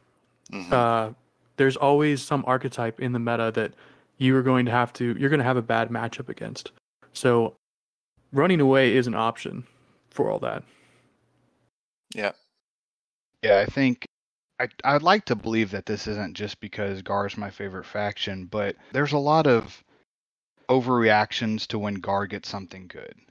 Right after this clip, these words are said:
Speaker 3: Like, you think about before the nerf,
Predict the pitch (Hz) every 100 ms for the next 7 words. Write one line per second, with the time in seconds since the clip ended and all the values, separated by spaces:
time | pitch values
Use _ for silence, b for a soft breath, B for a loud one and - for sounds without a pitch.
0 | _ _ _ 104 - 139 - 151 135 123
1 | 117 107 - - _ _ _ _ - 113
2 | - 123 123 113 110 104 101